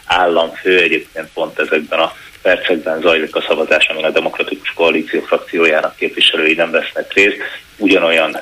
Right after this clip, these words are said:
fideszes pártkatona lesz, hiszen ő is Orbán Viktor államfőjelöltje, és nem szabad elfelejteni, hogy az általa vezetett,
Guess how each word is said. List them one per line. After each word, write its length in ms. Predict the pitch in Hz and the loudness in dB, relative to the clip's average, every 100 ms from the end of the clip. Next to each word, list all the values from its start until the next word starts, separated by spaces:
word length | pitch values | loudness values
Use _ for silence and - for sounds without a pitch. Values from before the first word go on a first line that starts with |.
| - | -6
fideszes 500 | - 82 - - - | -2 0 2 0 2
pártkatona 680 | 87 80 - - - 80 76 | 2 0 -2 -6 -2 0 2
lesz, 280 | 80 90 - - - - | 2 0 -4 -10 -14 -8
hiszen 280 | - 87 | 0 2
ő 120 | 85 82 | 2 2
is 260 | - - - | 2 2 2
Orbán 320 | 85 - 78 | 2 2 2
Viktor 500 | 82 - 90 82 80 | 0 -2 0 2 2
államfőjelöltje, 1000 | 90 90 87 85 90 85 90 95 95 101 | 2 2 2 -2 2 4 4 4 2 2
és 120 | 95 | 2
nem 180 | - 90 | 2 0
szabad 260 | - 82 87 | 0 2 2
elfelejteni, 880 | 82 - 80 78 - 78 80 - - - - - | 2 0 2 2 2 -2 0 -2 -6 -20 -20 -12
hogy 420 | - 90 87 87 - - | 0 2 4 0 -4 -2
az 200 | 85 85 | 0 4
általa 380 | 87 90 - 85 | 2 2 2 2
vezetett, 640 | 82 82 80 87 85 - | 2 0 2 2 0 -4